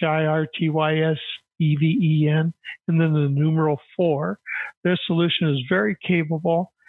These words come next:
and the cost for churches and ministries is real low. These guys are mostly believers, and so they really want to help the church. And then finally, make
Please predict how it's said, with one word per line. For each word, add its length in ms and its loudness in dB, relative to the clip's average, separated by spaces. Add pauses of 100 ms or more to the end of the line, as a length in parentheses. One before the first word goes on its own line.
(240)
and 100 0
the 80 0
cost 400 0
for 120 -2
churches 540 0
and 120 0
ministries 500 0
is 200 -2
real 280 0
low. 220 0
These 300 -2
guys 340 0 (520)
are 100 0
mostly 420 0
believers, 640 -2
and 200 0
so 120 0
they 100 0
really 220 2
want 180 -2
to 60 -2
help 280 0
the 80 -4
church. 300 -4 (920)
And 120 2
then 140 0 (100)
finally, 540 -2 (720)
make 240 0